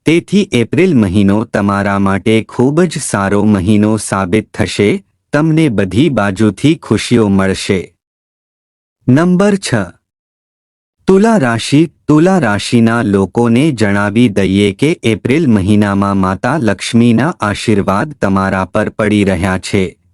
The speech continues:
જેના કારણે આ રાશિના લોકોને ઘણો ફાયદો થવાનો છે. તમને બધી બાજુથી ખુશીઓ મળવાની છે. તમારી બધી સમસ્યાઓ હવે દૂર થવા જઈ રહી છે. તમે નવું વાહન પણ ખરીદી શકો છો.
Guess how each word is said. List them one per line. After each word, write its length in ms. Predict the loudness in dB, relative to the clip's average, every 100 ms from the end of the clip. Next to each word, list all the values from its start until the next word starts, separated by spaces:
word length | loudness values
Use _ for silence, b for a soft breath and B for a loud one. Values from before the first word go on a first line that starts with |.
| -6
જેના 440 | -2 0 0 -2
કારણે 680 | -2 -2 0 0 0 0 -2
આ 180 | -2 0
રાશિના 600 | -2 -4 -2 0 2 0
લોકોને 640 | 0 0 0 0 2 2
ઘણો 380 | 0 0 0 0
ફાયદો 520 | -2 -4 -2 0 0 -2
થવાનો 560 | -4 -2 0 0 0
છે. 420 | -2 -2 -2 -4 _ _ _
તમને 360 | -2 0 2 2
બધી 400 | 0 -2 0 0
બાજુથી 680 | 0 -2 0 0 0 0 -2
ખુશીઓ 540 | -2 -4 0 2 2
મળવાની 640 | 2 2 0 0 0 0
છે. 360 | 0 -2 -4 -4 _ _ _
તમારી 460 | -2 0 0 0 0
બધી 400 | 0 0 0 0
સમસ્યાઓ 760 | 0 -2 -2 -2 -2 0 0
હવે 380 | -2 -2 0 -2
દૂર 360 | -2 0 2 0
થવા 420 | -2 -4 -2 -2
જઈ 320 | -2 0 2
રહી 320 | 0 0 -2
છે. 380 | -2 -2 -2 -4 _ _ _
તમે 280 | -2 2 2
નવું 420 | 4 2 2 0
વાહન 400 | 0 -2 -2 -2
પણ 260 | -2 -2 -2
ખરીદી 540 | -2 -2 0 2 2
શકો 400 | 0 -2 -2 -2
છો. 400 | -2 -2 -4 -4